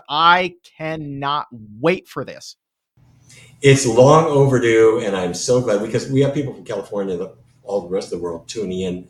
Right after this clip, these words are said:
Speaker 2: but now is the time to actually to meet, uh, live and in person. So I'm delighted that we're gonna be there.
Speaker 1: Absolutely. So March thirtieth, L A, get ready. We're coming your way, but we're not stopping there. New York City,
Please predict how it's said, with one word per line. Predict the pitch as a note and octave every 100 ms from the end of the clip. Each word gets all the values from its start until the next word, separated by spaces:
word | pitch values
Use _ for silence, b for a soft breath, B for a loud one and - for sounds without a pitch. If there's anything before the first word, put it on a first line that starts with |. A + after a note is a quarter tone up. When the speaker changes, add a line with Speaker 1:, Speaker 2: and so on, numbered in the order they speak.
| -
Speaker 2:
but | F2+ F#2+
now | G#2+
is | G#2+
the | -
time | A#2 A#2
to | A2+
actually | - C3 B2+ - _ -
to | G#2+
meet, | A#2 - - -
uh, | A2 A2+
live | G#2+ C3 D#3
and | D#3
in |
person. | E3 G3 - -
So | - -
I'm | F#2
delighted | F#2+ F#2 G#2+ A#2+ G#2
that | G2+
we're | F2+
gonna | E2+
be | E2
there. | D#2 _ _ _ _ A#2
Speaker 1:
Absolutely. | B2 - D3+ D#3 D#3 B2
So | C3+
March | B2+ D#3 G3 G3
thirtieth, | - G3 G3 F#3+ -
L | C3+ C3+ D3
A, | F3+ A#3+ - D3+
get | A#2+ D#3 C#3
ready. | D#3 F3+ F#3+
We're | D3
coming | - E3+ E3 D#3
your | D#3+ F3
way, | E3+ G3 D#3
but | E3 - _ _
we're | D3+
not | F3+ -
stopping | - G3+ B3
there. | C#4 C#4 G3+ B B -
New | D3 G3+ C4 B3+
York | G3 G3 G#3+
City, | - - C4+ F#3 -